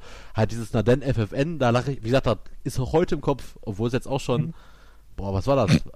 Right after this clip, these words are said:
Speaker 1: Abi zwei sechs, zwei sieben, das ist zwei sieben gewesen, ja, das ist zehn Jahre her, aber
Speaker 2: Bist
Speaker 1: das
Speaker 2: du alt?
Speaker 1: Ach, das weiß ich doch. <laughs> Äh,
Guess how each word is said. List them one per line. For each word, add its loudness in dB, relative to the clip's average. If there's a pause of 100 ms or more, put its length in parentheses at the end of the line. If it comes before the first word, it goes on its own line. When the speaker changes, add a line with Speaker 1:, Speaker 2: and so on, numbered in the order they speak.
Speaker 1:
Abi 0
zwei -4
sechs, -4
zwei -2
sieben, -12
das -2
ist -12
zwei -2
sieben -6
gewesen, -2
ja, 4
das 0
ist -14
zehn 4
Jahre 2
her, 2
aber 6
Speaker 2:
Bist 6
Speaker 1:
das 4
Speaker 2:
du 4 (240)
alt? 0 (240)
Speaker 1:
Ach, -2
das -2
weiß -2
ich -8
doch. -10 (280)
<laughs> 0
Äh, 6